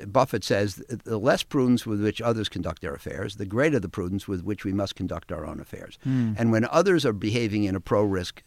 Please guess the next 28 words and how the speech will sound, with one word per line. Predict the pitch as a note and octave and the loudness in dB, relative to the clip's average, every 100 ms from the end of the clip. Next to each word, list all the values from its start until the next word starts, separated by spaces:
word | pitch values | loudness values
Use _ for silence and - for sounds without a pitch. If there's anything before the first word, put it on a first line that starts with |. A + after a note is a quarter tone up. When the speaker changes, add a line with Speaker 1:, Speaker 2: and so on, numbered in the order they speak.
| _ | _
Speaker 1:
fashion, | C3 E3+ F3+ F#2 - - | 0 0 0 -6 -12 -6
it | D3+ | 0
makes | E3 G3+ | 0 0
the | - | 2
market | D#3 D#3 C3 | 2 2 2
risky | D#3 G#3+ D3+ | 0 2 2
for | - | 4
everybody. | D3 F#3 - - - _ | 4 2 -2 -10 -16 _
In | C#3+ C3+ | 8 10
the | C3 | 10
debt | A2 F3+ C4+ | 8 4 4
world, | F#2 - G2+ A#2 - _ - | -2 -4 -4 -6 -12 _ 0
if | E3 | 2
there | - D#3+ F3+ | 8 8 10
is | A#3 D#3 | 8 6
too | - F#3+ | 2 4
much | E3 - | 4 4
money | G#2+ G2 | 2 2
chasing | A#2+ A#2 A2 A2+ | -2 -2 0 0
too | C3 | 0
few | A#2+ A2 | -2 -2
deals, | F2+ D#2 A2 - - _ | -2 -4 -6 -8 -20 _
then | D3+ D3 | 6 10
the | D3 | 12
auction, | D3+ B3 - - A2 F#3+ _ _ _ - | 12 8 6 -2 -4 -6 _ _ _ -4
everything | D#3 G#3 F3+ D3+ | -2 2 4 4
in, | A#2 A#2 C#3+ - | 2 -2 -4 -2
every, | F3 C#4+ - | 0 0 -2